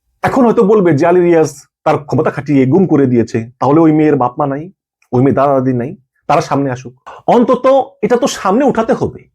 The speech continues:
একটা মেয়েকে মুখে এমন ভাবে মাস্ক লাগানো, চেনার উপায় নাই, সামনে বসে একটা স্ক্রিপ্ট পাঠ করতেছে, একটা লোক ভিডিও করে ছাইড়া দিল। আলী রিয়াজের মতো লোকের বিরুদ্ধে এটা কি যথেষ্ট?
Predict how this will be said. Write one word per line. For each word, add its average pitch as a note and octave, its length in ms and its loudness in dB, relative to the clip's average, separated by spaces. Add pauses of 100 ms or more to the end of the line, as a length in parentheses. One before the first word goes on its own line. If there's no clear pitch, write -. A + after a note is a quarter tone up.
(240)
একটা - 240 -2
মেয়েকে A3 680 2
মুখে F#3 260 2
এমন A3 220 4
ভাবে A#3 140 2
মাস্ক A#3 240 0
লাগানো, G#3 300 0
চেনার G3 220 0
উপায় G3+ 240 0
নাই, G3+ 140 0
সামনে F3+ 320 -2
বসে E3 220 -2
একটা F3 160 -4
স্ক্রিপ্ট F#3 280 -2
পাঠ F#3 140 0
করতেছে, F#3 360 -2
একটা D#3+ 220 0
লোক D#3 200 2
ভিডিও C#3 280 2
করে D#3+ 180 2
ছাইড়া A#2+ 240 -2
দিল। F#2 180 -8 (420)
আলী G#3+ 180 2
রিয়াজের F3+ 300 2
মতো D#3+ 200 0
লোকের C#3 240 -2
বিরুদ্ধে F2 340 -12 (220)
এটা B2 100 -6
কি B2 60 -6
যথেষ্ট? F3 340 -6